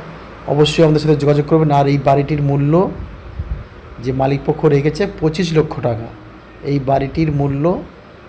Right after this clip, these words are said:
পঁচিশ লক্ষ টাকা রেখেছে। আপনারা মনে করলে ব্যাংকের থেকে লোন নিতে পারেন,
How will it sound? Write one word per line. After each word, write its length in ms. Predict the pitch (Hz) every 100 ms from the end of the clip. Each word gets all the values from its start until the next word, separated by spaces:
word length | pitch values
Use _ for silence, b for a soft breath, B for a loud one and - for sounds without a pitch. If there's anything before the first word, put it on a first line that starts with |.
| -
পঁচিশ 380 | 151 156 190 151
লক্ষ 280 | 147 - 156
টাকা 420 | 143 127 156 285 -
রেখেছে। 460 | 131 117 127 - 359 - - -
আপনারা 420 | 131 131 135 151
মনে 260 | 151 131 131
করলে 300 | 135 139 190
ব্যাংকের 440 | 233 135 131 139 139
থেকে 280 | 151 226 320 - - - -
লোন 220 | 127 165
নিতে 260 | 160 127 123
পারেন, 240 | 113 113